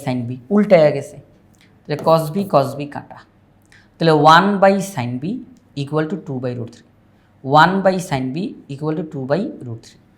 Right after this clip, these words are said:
তো এখন দেখেন যেই বিষয়টা, one by sin b মানে হচ্ছে cosec b, one by sin b মানে হচ্ছে cosec b। একটা ত্রিকোণমিতিক অনুপাত হয়ে গেছে এখন, একটা ত্রিকোণমিতিক অনুপাত। তাহলে one by sin b মানে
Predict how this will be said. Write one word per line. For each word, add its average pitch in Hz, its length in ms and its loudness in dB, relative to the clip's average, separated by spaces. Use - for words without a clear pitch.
তো 208 60 2
এখন 202 300 4
দেখেন 185 420 0
যেই 160 160 -2
বিষয়টা, 135 680 -6
one 151 360 2
by 185 120 2
sin 143 240 -6
b 151 80 -8
মানে 127 240 -6
হচ্ছে 135 500 -10
cosec 175 260 -6
b, - 200 -14
one 139 300 4
by 180 100 0
sin 135 240 -2
b 151 40 -4
মানে 127 240 -4
হচ্ছে 165 560 -8
cosec 185 260 -10
b। 117 80 -16
একটা 190 320 0
ত্রিকোণমিতিক 180 540 -6
অনুপাত 156 320 -6
হয়ে 123 260 -2
গেছে 117 240 -6
এখন, 120 240 -14
একটা 196 260 -2
ত্রিকোণমিতিক 135 460 -6
অনুপাত। - 280 -14
তাহলে 151 120 0
one 160 340 4
by 190 180 -4
sin 139 240 -2
b 147 60 -4
মানে 147 260 -4